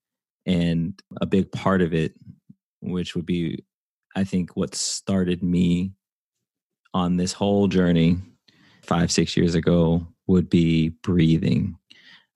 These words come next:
I would recommend everybody invest time in learning to breathe, like, a full, deep belly breath, learning how to, to hold it and, and inhale, exhale,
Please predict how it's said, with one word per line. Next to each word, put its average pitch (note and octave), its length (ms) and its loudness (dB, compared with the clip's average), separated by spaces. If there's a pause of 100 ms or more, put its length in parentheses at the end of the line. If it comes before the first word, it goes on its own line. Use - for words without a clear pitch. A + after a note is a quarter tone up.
I F2 120 2
would F2 120 2
recommend E2+ 560 2
everybody E2+ 840 2
invest E2+ 460 0
time D#2 640 0 (920)
in D#2 600 0 (300)
learning E2 640 0
to - 140 -4
breathe, - 600 -2
like, - 140 -2
a D2 80 -2
full, F#2+ 800 2 (320)
deep G#2 260 4 (560)
belly F#2 360 4
breath, D#2+ 640 -2 (500)
learning F#2+ 260 4
how F2 120 2
to, E2 260 0 (140)
to - 260 -2
hold F#2+ 400 2
it F#2 260 2 (360)
and, E2 560 0 (160)
and D#2+ 460 0 (120)
inhale, F2+ 460 2
exhale, E2 800 0